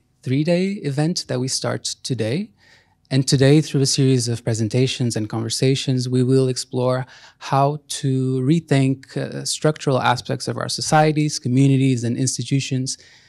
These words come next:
in order to secure the long-term drive and thrive of our planet,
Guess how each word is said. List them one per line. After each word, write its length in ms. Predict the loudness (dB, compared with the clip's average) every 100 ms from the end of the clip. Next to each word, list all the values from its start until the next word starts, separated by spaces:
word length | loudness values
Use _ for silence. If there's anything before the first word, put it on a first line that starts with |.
| _ -2
in 140 | 0
order 340 | 2 2 0
to 180 | -2 -4
secure 460 | -4 -6 -4 -2 -2
the 160 | -2
long-term 840 | -2 -2 -2 -4 -4 -4 -2 -4 -8 _ _ -12
drive 760 | -2 2 2 2 -2 -6 -16 -8
and 320 | -2 -2 -2
thrive 600 | 0 2 4 4 2 0
of 180 | -8 -8
our 540 | -6 -6 -6 -6 -8 -12 _ _
planet, 560 | -4 0 0 -2 -4